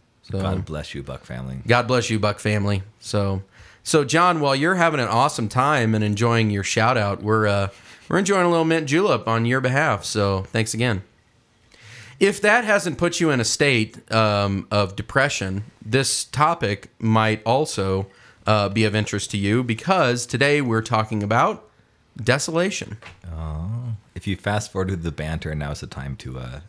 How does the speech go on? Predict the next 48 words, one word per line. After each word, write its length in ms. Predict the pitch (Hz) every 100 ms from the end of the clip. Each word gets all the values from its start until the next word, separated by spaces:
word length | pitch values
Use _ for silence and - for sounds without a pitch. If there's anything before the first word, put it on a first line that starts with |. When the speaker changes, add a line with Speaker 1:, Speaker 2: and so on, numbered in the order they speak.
| _
Speaker 1:
That's 220 | 120 131 139
right. 200 | 107 -
Speaker 2:
hit 180 | 82 -
play. 320 | 69 64 - _ _
Speaker 1:
Yeah, 300 | 131 123 107
if 140 | 107 113
you 80 |
wanna, 220 | 147 151 135
if 120 | 120
you 60 | 156
wanna 100 | 151
fast 300 | 156 147 -
forward, 420 | 143 135 131 113 -
now 380 | 117 117 117 117
is 240 | 107 101
when 120 | 110 104
I'm 100 | 101
actually 300 | 98 - 101
gonna 140 | 98
get 140 | 98
to 60 | -
the 100 | 98
topic, 420 | 98 120 117 110
which 180 | 107 107
isn't 180 | 107 104
gonna 140 | 101
be 80 | 98
that 180 | 98 101
interesting. 600 | 107 107 104 - 104 101
So 400 | 98 - 101 95 92
once 200 | 107 107
you 60 | 104
realize 400 | 98 95 95 92
that 100 | 95
it's 160 | 92 107
not 200 | 101 95
Father 240 | 104 98
John, 400 | 92 98 95 95
maybe 200 | 98 95
you 60 | 92
don't 140 | 95
even 120 | 95
wanna 160 | 95 104
listen. 340 | 98 - 82 -
Speaker 2:
We'll 140 | 80
make 280 | 73 64 -
it 80 | -
interesting. 440 | - - -